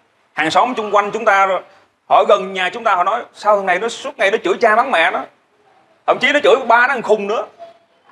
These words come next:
Sao bà điên quá vậy?" Nói cha mẹ mình như vậy, thưa quý bà chị em, đó là một cái điều mà vô cùng sỉ nhục cho danh của Chúa. Xin Chúa giúp đỡ cho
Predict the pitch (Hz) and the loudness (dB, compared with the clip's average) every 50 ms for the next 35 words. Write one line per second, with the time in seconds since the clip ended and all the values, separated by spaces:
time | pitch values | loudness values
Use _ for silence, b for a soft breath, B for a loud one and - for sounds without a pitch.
0 | _ - - - - 247 - 254 269 277 285 285 285 277 311 311 262 240 233 233 | _ -20 -6 -4 -2 0 2 2 2 4 2 2 4 4 2 2 4 2 -2 -2
1 | - - _ _ _ _ _ _ _ _ _ _ _ _ _ _ _ _ _ - | -6 -12 _ _ _ _ _ _ _ _ _ _ _ _ _ _ _ _ _ -4
2 | 143 147 - 226 202 196 - 160 170 156 143 135 120 127 147 - 117 113 - 143 | -2 0 2 2 2 2 2 0 0 0 0 -2 -2 -2 -2 -2 -2 -2 -2 -2
3 | 143 175 180 160 131 120 113 - 139 131 135 143 156 175 - - 165 139 131 120 | -4 -2 -2 0 -2 -2 0 0 -2 0 2 2 2 4 4 4 2 0 0 -4
4 | - - - 147 143 135 120 120 127 143 147 156 170 165 - _ _ _ _ _ | -6 -4 -2 -2 -2 -2 -4 -4 -2 0 0 0 -2 -4 -8 _ _ _ _ _
5 | _ 139 175 180 160 - 151 135 120 113 104 - - 127 - 147 131 - - 131 | _ 2 2 2 2 2 0 -2 -2 -4 -6 -8 -6 -6 -4 -6 -8 -6 -6 -6
6 | 127 127 127 120 113 - 107 107 117 123 135 - - _ _ _ _ _ _ _ | -4 -4 -4 -6 -6 -10 -14 -10 -8 -8 -8 -8 -10 _ _ _ _ _ _ _
7 | _ _ _ _ _ _ _ b b b b - 165 151 175 175 185 208 180 147 | _ _ _ _ _ _ _ b b b b -4 0 2 4 4 2 2 2 4
8 | 127 135 160 165 - 147 143 143 143 143 143 139 | 4 4 4 4 4 6 6 6 6 6 4 2